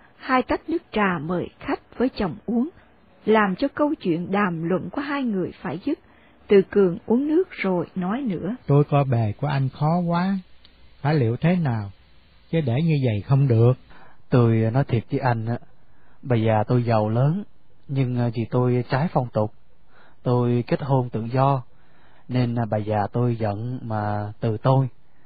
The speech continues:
Speaker 3: Cái khổ của tôi, à, tự tôi làm ra, chứ, à, nếu tôi, à, quật lụy, à,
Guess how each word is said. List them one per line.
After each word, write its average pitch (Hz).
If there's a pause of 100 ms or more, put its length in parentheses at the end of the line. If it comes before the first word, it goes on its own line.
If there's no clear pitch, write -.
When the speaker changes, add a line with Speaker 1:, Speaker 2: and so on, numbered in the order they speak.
(380)
Speaker 3:
Cái 151
khổ 113
của 127
tôi, 117
à, 110 (100)
tự 104
tôi 120
làm 101
ra, 120 (520)
chứ, 147
à, 123
nếu 135
tôi, 117
à, 113 (300)
quật 117
lụy, 110
à, 120